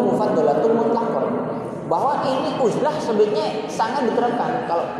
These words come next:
zaman-zaman udah kayak gini. Karena mengikuti kaidah yang awal, idza fasada zaman au khafa min fitanin dain,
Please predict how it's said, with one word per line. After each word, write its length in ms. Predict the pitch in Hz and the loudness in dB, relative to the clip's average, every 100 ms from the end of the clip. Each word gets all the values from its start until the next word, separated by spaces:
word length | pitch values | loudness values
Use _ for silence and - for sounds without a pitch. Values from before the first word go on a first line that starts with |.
| 143 | -2
zaman-zaman 580 | 143 147 139 151 - 147 | -2 0 0 0 2 0
udah 100 | 151 | 0
kayak 220 | 151 - - | 0 0 -2
gini. 160 | - - 262 - - - - - - - - | -2 -2 -4 -6 -6 -8 -10 -10 -10 -10 -6
Karena 240 | 147 240 262 | -4 -2 0
mengikuti 480 | 254 247 233 226 - | 2 2 4 4 2
kaidah 300 | 214 185 180 | 2 4 4
yang 180 | 160 | 4
awal, 240 | - 214 185 180 | 2 2 2 2
idza 240 | 165 175 175 | 2 2 2
fasada 340 | 170 170 151 131 | 0 0 -2 -2
zaman 360 | 123 120 196 - - - - - 170 | -2 -2 -2 -4 -6 -8 -8 -4 0
au 160 | 160 | 2
khafa 400 | - 247 247 202 | 2 0 0 0
min 160 | 190 - | 0 0
fitanin 480 | 185 214 233 190 147 | -2 -2 -2 0 2
dain, 240 | 190 220 | 2 0